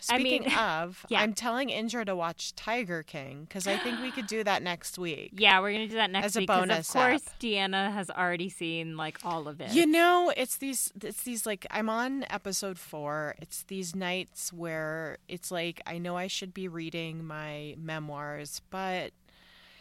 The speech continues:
Speaker 2: after dealing with kids and work all day,
Speaker 1: Oh my
Speaker 2: I'm
Speaker 1: God,
Speaker 2: just so
Speaker 1: I know.
Speaker 2: stressed out.
Speaker 1: I've
Speaker 2: Like,
Speaker 1: been,
Speaker 2: I
Speaker 1: like, normally my, I like to go to bed, like, by ten P M at
Speaker 2: Oh,
Speaker 1: the
Speaker 2: yeah,
Speaker 1: latest.
Speaker 2: talk to me.
Speaker 1: But, like, I've been so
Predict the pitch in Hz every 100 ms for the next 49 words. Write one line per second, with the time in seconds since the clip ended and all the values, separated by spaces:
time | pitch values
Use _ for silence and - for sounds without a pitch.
0 | - - 202 - 226 180 190 196 214 214
1 | 208 - 196 160 165 147 139 143 175 185
2 | 226 220 202 196 185 170 180 156 147 160
3 | 165 - - 190 180 180 - 165 160 -
4 | 151 151 151 143 - 214 240 180 349 381
5 | 320 285 240 - - 208 208 202 214 240
6 | 269 285 285 254 220 202 - 170 175 175
7 | 175 - 175 175 170 139 151 156 151 156
8 | 156 - 139 151 143 143 180 151 151 151
9 | 165 151 156 233 254 240 165 175 214 247
10 | 226 180 160 156 165 - _ - 226 220
11 | - 208 208 196 - _ _ _ _ _
12 | - 208 220 196 240 233 214 - - 202
13 | 190 196 196 196 -